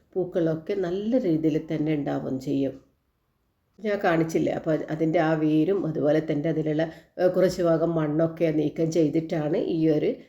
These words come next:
ഏ, പോട്ടിലേക്ക് ഞാൻ, ഏ, ഈ ഒരു, ഏ, ബോഗൺവില്ല വെച്ച് കൊടുത്തിട്ടുള്ളത്.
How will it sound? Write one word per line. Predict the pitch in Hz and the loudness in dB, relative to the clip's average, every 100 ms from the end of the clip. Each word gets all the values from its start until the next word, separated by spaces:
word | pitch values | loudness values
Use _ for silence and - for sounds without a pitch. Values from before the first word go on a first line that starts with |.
| _ 175 | _ -2
ഏ, | 175 | -2
പോട്ടിലേക്ക് | - 170 170 165 165 160 214 | 2 2 4 2 0 0 -4
ഞാൻ, | 185 160 156 - | -2 0 0 0
ഏ, | 170 165 160 | 0 0 0
ഈ | 160 165 | 0 2
ഒരു, | 165 160 165 | 2 2 2
ഏ, | 160 156 | 2 2
ബോഗൺവില്ല | 151 165 175 170 175 180 | 2 2 2 2 2 2
വെച്ച് | 190 160 - | 2 0 0
കൊടുത്തിട്ടുള്ളത്. | 156 - 143 147 135 - | 0 0 -6 -4 -4 0